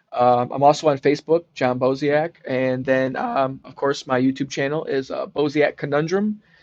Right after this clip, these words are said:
Uh, you know, and like I said, I release, uh, a weekly podcast there. Uh, I also am doing some vlogging stuff, me and my girlfriend. So we got the whole Patreon.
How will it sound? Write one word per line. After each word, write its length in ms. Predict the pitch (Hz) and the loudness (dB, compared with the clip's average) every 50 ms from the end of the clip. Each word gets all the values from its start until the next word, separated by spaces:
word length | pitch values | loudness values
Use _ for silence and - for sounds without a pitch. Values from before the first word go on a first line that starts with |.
| _ _ _ _ _ _ _ _ - | _ _ _ _ _ _ _ _ -4
Uh, 360 | - 127 123 120 123 123 123 131 | 0 2 2 4 2 2 0 -2
you 80 | 143 151 | -4 -2
know, 160 | 147 143 170 175 _ _ _ _ _ - | -2 -2 -4 -6 _ _ _ _ _ -4
and 200 | - 127 127 127 | -2 0 2 4
like 140 | 131 131 127 | 2 4 2
I 60 | 135 | 2
said, 180 | 131 - 165 - | 0 2 2 4
I 60 | 131 | 4
release, 400 | 127 127 127 131 139 135 - - | 4 4 2 0 0 -2 -2 -2
uh, 220 | 131 131 123 120 131 | 0 0 2 2 0
a 60 | 135 | -2
weekly 340 | 127 135 139 - - 139 131 | -2 -4 -4 -4 -6 -6 -2
podcast 600 | - 139 131 131 131 - 143 131 127 127 - - | 2 4 4 4 2 0 -4 -2 -2 -4 -6 -4
there. 440 | 139 135 131 139 147 160 170 - - - | 0 2 2 4 4 2 0 -2 -4 -6
Uh, 40 | |
I 380 | - 135 - 117 117 147 143 139 | -6 -4 -2 -2 -2 0 2 2
also 440 | 139 139 135 - - 143 139 135 135 | 4 2 2 0 -2 -2 0 0 0
am 360 | 135 - 131 127 127 127 131 143 _ _ _ _ _ _ _ _ _ - | 0 -2 -2 -2 -2 -6 -6 -10 _ _ _ _ _ _ _ _ _ 2
doing 180 | 156 151 147 | 4 4 4
some 160 | 139 - 143 127 | 2 0 -2 4
vlogging 400 | 135 135 139 143 147 151 147 143 | 6 8 8 8 6 2 -4 -4
stuff, 320 | - 151 151 156 156 - | 0 2 2 2 2 0
me 80 | 143 139 | -4 -2
and 60 | 135 | -2
my 80 | 127 123 | -2 0
girlfriend. 460 | 127 143 139 139 139 151 147 147 151 | 0 0 0 0 0 -2 -4 -4 -4
So 120 | - 135 127 | -4 -4 -4
we 80 | 127 | -2
got 140 | 127 131 123 | -2 -2 -4
the 60 | - 135 | -2 -2
whole 140 | 135 135 135 | -2 -2 -2
Patreon. 760 | - 147 139 135 - - 143 139 135 135 139 143 151 160 | -2 -4 -4 -4 -4 -4 -2 0 0 0 0 -2 -4 -8